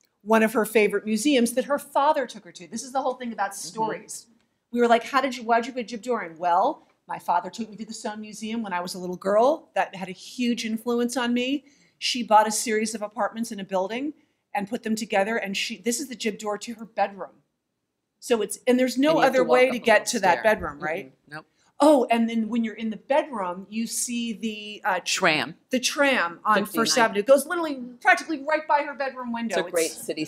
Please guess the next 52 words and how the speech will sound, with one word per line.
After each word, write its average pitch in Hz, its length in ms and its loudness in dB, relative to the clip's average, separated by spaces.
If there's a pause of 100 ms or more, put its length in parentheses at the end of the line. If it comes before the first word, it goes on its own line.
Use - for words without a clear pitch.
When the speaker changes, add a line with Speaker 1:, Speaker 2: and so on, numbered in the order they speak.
(100)
Speaker 2:
cityscape. 120 240 -8 (720)
Speaker 1:
There's 185 160 2
the 160 120 4
Speaker 2:
That's 214 40 4 (160)
her 180 60 -2
Speaker 1:
bedroom. - 0 -
Speaker 2:
bedroom. 127 340 4
Speaker 1:
Can 233 140 2
you 220 80 4
believe 190 300 -2
that? 180 340 4 (240)
Speaker 2:
It's - 120 -20
really 151 180 0
fabulous. 123 640 -6
Speaker 1:
Half 294 300 0
those 277 220 8
things 247 260 2
were 208 180 0
from 202 240 -4
Etsy. 190 540 -6
Speaker 2:
Yep. 170 180 -2
Speaker 1:
Not 233 260 0
fancy, 185 360 -4
'cause 190 160 -6
I 190 60 6
asked 214 300 4
her 190 60 -2
about 170 180 4
every 165 200 0
little 156 160 -2
thing. 156 200 -4
See - 120 -2
Speaker 2:
Yep. 202 100 2
Speaker 1:
the 196 60 -4
jib 185 240 -4
doors? 190 500 2 (580)
And 262 140 8
what's 269 160 6
really 277 240 6
fun, 247 260 4
and 220 280 0 (180)
it's 226 200 -6
fun 220 200 0
to 208 80 -6
listen 190 220 -12
to 208 140 -16
her 180 40 -14
tell 180 240 -2
it 175 80 -4
on 175 80 -6
the 165 80 -14
video, 165 480 -6